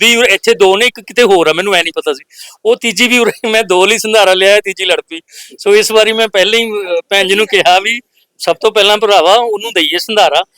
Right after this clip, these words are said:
ਸੋ ਉਹ ਸੰਧਾਰਾ ਇੱਕ ਭੈਣ ਦੀਆਂ ਸੱਧਰਾਂ ਨੇ, ਤੁਸੀਂ ਦੇਖਿਆ ਇਮੋਸ਼ਨਲ ਹੋ ਗਿਆ ਸੀ ਸਾਰਾ ਕੁਛ। ਭਰਾ ਮੇਰਾ ਹਜ਼ਾਰਾਂ ਧੀਆਂ ਨੂੰ ਘਰ ਜਾ ਕੇ, ਜਿਹੜੀਆਂ ਧੀਆਂ ਨਹੀਂ ਪਹੁੰਚਦੀਆਂ ਨਾ,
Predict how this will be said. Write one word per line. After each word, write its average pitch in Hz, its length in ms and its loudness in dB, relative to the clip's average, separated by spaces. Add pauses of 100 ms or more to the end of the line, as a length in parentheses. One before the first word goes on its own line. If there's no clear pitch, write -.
(140)
ਸੋ 233 300 2
ਉਹ 240 60 4
ਸੰਧਾਰਾ 180 600 0
ਇੱਕ 180 240 -10
ਭੈਣ 165 260 -2
ਦੀਆਂ 143 200 -10
ਸੱਧਰਾਂ 143 380 -8
ਨੇ, 143 140 -8
ਤੁਸੀਂ 170 200 -12
ਦੇਖਿਆ 185 240 -2
ਇਮੋਸ਼ਨਲ 190 500 -2
ਹੋ 175 120 0
ਗਿਆ 160 140 2
ਸੀ 165 120 -4
ਸਾਰਾ 151 240 -2
ਕੁਛ। - 240 -8 (440)
ਭਰਾ 185 340 2
ਮੇਰਾ 190 400 2 (480)
ਹਜ਼ਾਰਾਂ 185 440 2
ਧੀਆਂ 185 300 -2
ਨੂੰ 180 160 -8
ਘਰ 196 360 0
ਜਾ 170 240 0
ਕੇ, 190 260 -4 (300)
ਜਿਹੜੀਆਂ 202 300 -4
ਧੀਆਂ 190 220 -2
ਨਹੀਂ 185 280 -2
ਪਹੁੰਚਦੀਆਂ 175 500 -2
ਨਾ, 185 180 -2